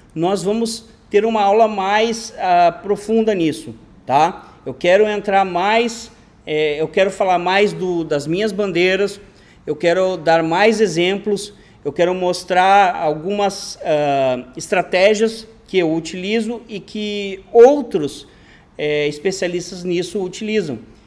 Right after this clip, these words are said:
Então eu convido vocês para estarem nesse evento, tá? É, vai ser no dia vinte e oito de janeiro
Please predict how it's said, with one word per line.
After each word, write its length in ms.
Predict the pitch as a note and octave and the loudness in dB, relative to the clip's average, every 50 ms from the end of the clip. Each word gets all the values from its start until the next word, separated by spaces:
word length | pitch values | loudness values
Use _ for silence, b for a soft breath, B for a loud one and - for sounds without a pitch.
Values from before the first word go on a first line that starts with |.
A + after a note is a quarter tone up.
| b b b b | b b b b
Então 280 | C#3+ C#3+ C#3+ - G#3 A3 | -8 -2 0 2 4 4
eu 100 | A#3 A3+ | 4 2
convido 460 | C4 B3+ A3 E3 D#3+ G#3 C#4+ E4+ F#4 | 2 0 -2 -2 -2 -4 -4 -4 -4
vocês 520 | C4 A#3+ G#3 - - A3 A3+ B3 A#3 - | -2 -2 -2 0 2 2 2 2 2 -2
para 720 | - - - - - G3+ G#3+ A#3+ C#4 D4 C#4 C#4 C#4 - B B B B B B B _ | -8 -18 -10 -2 2 4 4 6 4 4 2 0 -4 -8 B B B B B B B _
estarem 360 | _ - F3+ F#3 G3 G#3+ A3 | _ 2 2 2 2 2 0
nesse 280 | G#3+ G#3+ A3 A3 - B3+ | 0 0 0 0 0 0
evento, 500 | A3+ G3+ A3 A3+ A3+ A3+ A3+ - A2+ - - - _ _ _ - | 0 2 2 2 2 0 -4 -6 -12 -16 -18 -20 _ _ _ -2
tá? 460 | C3 C#3+ D#3+ G3 A3+ A3+ - B B B B B B B - - | 2 2 4 4 2 0 -6 B B B B B B B -8 -6
É, 460 | C#3 C#3+ C#3+ C#3+ C#3 C#3+ C#3 C#3 C#3 C3+ | -4 -2 -2 -2 0 0 2 2 0 2
vai 180 | C#3+ F#3 F#3+ F#3+ | 2 2 2 2
ser 500 | G3 - E3+ D3+ C#3+ A#2+ G#2+ - - - | 0 0 2 2 2 2 0 -4 -8 -10
no 180 | D3+ D3+ D#3 D#3+ | -4 -2 -2 -2
dia 240 | C#3+ B2+ D3 D3+ C#3 | -2 0 0 0 0
vinte 300 | C#3 D#3 G#3+ C4+ A#3+ - | 0 -2 -4 -4 -2 0
e 60 | C4+ | 2
oito 260 | B3 G#3+ A3 A3 A3+ A3 | 4 4 4 4 0 -6
de 100 | F#3+ E3+ | -6 -4
janeiro 680 | D#3+ F#3 G3+ G#3 G3+ D#3+ D3+ E3+ F#3+ G#3 A3+ A3+ | -2 -2 -2 -2 0 0 0 0 2 0 0 -2